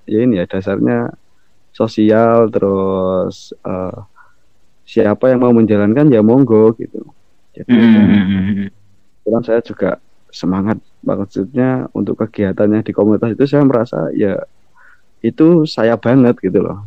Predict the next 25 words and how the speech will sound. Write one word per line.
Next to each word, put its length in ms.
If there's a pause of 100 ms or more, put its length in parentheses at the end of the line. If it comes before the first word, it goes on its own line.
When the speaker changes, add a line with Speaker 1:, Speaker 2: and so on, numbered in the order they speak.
Speaker 1:
Jadi 320
ya 120
udah 200
saya 160
Speaker 2:
Oh, 160
Speaker 1:
suka 80
Speaker 2:
hmm. 240
Speaker 1:
banget. 160 (1500)
Speaker 2:
Jadi 240 (400)
bekal 480
utamanya 560
tuh 240
kayak 480
yang 240
udah 240
pernah 320
jadi 640 (320)
leader 400
di 160
dalam 480 (720)
rumah 400
gitu 240
ya, 160
untuk 160
adik-adiknya 560